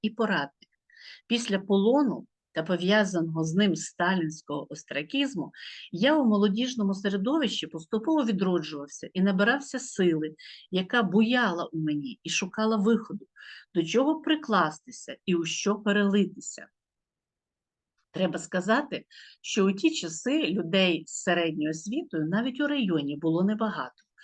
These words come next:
У райкомі комсомолу перший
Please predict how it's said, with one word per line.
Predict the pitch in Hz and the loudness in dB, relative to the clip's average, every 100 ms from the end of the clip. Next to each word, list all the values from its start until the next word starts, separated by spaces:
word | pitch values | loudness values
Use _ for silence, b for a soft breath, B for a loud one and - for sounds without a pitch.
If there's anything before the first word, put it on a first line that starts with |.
| B B - | B B -2
У | 180 | 2
райкомі | 185 190 240 233 | 2 4 6 6
комсомолу | 220 220 208 233 233 311 233 - | 6 2 2 2 2 2 0 -4
перший | 202 180 - - 156 | -4 -2 -2 -4 -6